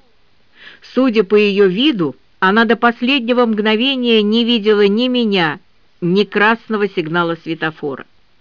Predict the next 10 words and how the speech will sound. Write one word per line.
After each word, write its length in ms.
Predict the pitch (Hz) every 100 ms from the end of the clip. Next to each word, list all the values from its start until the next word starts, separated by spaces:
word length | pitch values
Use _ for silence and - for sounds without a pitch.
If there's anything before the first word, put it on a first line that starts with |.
| _ _ _ _ - - -
В 80 | -
то 160 | 302 302
самое 360 | 311 302 285
мгновение, 640 | 277 269 285 302 277 220
когда 300 | 190 214 208
моя 240 | 214 220 220
нога 360 | 226 220 220 190
сорвалась 520 | 196 185 196 190 185
с 40 |
педали, 640 | - 190 175 269 277 156